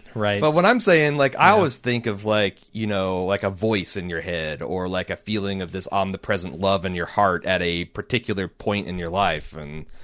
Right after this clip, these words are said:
Speaker 2: she's talking about random coincidence.
Speaker 1: I've had an experience like that. I just don't attribute it to some cosmic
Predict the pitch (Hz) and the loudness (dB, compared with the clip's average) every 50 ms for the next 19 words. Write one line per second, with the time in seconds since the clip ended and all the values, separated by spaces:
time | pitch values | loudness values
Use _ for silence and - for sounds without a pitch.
0 | - - - - - - - 101 92 - - 90 87 - 87 82 80 82 82 80 | 0 0 0 2 0 -2 -4 -6 -4 -2 -2 -2 -2 -2 -6 -6 -4 -2 -2 0
1 | 78 76 76 - - - - 80 82 85 80 76 82 85 87 - - 101 117 123 | 0 -2 -4 -6 -12 -20 -20 -14 -10 -8 -8 -8 -8 -8 -10 -8 -6 -6 -6 -6
2 | 110 120 - - - 67 - - 165 214 262 262 220 202 240 285 269 185 139 135 | -8 -10 -12 -12 -12 -10 -2 2 4 4 4 4 4 4 6 6 6 6 4 2
3 | 135 - - 139 139 - - - 180 151 127 117 - - 143 139 - - 120 107 | 0 -2 -2 -2 -2 -4 -2 0 0 0 0 -2 0 2 2 2 2 0 -4 -4
4 | 101 107 135 165 147 127 - - 120 110 101 - - 139 117 110 107 98 95 95 | -2 -2 -2 -2 -2 -4 -4 -6 -6 -6 -6 -4 -4 -4 -2 -2 -6 -8 -10 -14
5 | - _ _ - - 117 107 101 98 95 95 98 - _ - - _ _ - - | -18 _ _ -8 -6 -6 -6 -6 -8 -10 -14 -16 -18 _ -20 -20 _ _ -14 -8
6 | - 131 110 104 - - 120 110 107 104 101 110 98 92 - - - - - | -6 -6 -6 -6 -6 -4 -4 -4 -4 -4 -6 -10 -12 -12 -14 -18 -20 -20 -20